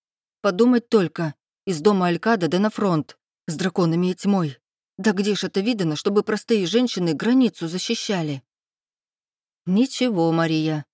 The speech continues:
усмехнулась я, поднимаясь с кровати и решив ей помочь. «Зато здесь никто не станет запирать меня в комнате без причины и шантажировать тем, что отправит на улицу. Мне кажется, даже если я захочу,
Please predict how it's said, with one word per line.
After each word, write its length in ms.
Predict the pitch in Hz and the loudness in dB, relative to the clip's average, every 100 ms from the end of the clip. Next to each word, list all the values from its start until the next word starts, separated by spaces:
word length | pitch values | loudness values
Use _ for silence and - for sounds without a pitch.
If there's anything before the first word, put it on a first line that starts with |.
| _ _ _ - | _ _ _ -10
усмехнулась 720 | 156 - 156 - 165 151 - | -8 -4 -4 -2 -2 -2 -4
я, 260 | 151 185 196 - | -4 -4 -4 -6
поднимаясь 520 | 156 160 180 175 156 | -4 -2 -2 -4 -6
с 80 | - | -8
кровати 520 | 156 151 202 208 202 | -6 -4 -6 -6 -8
и 80 | - | -6
решив 340 | 165 151 180 - | -6 -4 -8 -4
ей 160 | 151 | -6
помочь. 520 | 156 165 147 123 - _ _ _ _ _ _ _ _ _ - | -4 -4 -4 -6 -12 _ _ _ _ _ _ _ _ _ -6
«Зато 340 | 180 233 254 | 0 2 2
здесь 340 | 202 247 262 | 0 -2 -2
никто 320 | 220 220 - 277 | 0 0 0 0
не 120 | 254 | 0
станет 460 | - 233 233 233 | 0 0 2 0
запирать 480 | 170 165 180 196 185 | -2 -4 0 0 0
меня 220 | 170 170 | -2 -2
в 80 | 165 | -2
комнате 440 | - 196 180 156 156 | -2 0 0 -2 -4
без 200 | 156 - | -4 -6
причины 580 | - 147 247 247 240 - _ - | -6 -4 0 0 0 -4 _ -10
и 100 | 262 | -6
шантажировать 760 | 247 208 190 190 190 170 160 - | -2 -2 0 -2 0 -2 -4 -2
тем, 320 | 214 240 220 | 0 0 -2
что 240 | - - 175 | -8 -4 -4
отправит 520 | 170 - 185 185 - | -4 -4 -2 -2 -4
на 140 | 165 | -2
улицу. 580 | 156 135 127 - 135 127 _ _ _ _ _ _ _ _ - | -2 -2 -6 -8 -8 -8 _ _ _ _ _ _ _ _ -4
Мне 260 | 196 233 | 0 2
кажется, 460 | 208 190 175 170 180 | 2 -2 -2 -2 -2
даже 300 | 165 185 180 | 0 0 0
если 260 | 190 - 175 | -2 0 0
я 160 | 190 | 0
захочу, 560 | 165 156 175 - 220 | -2 -4 -4 -2 -2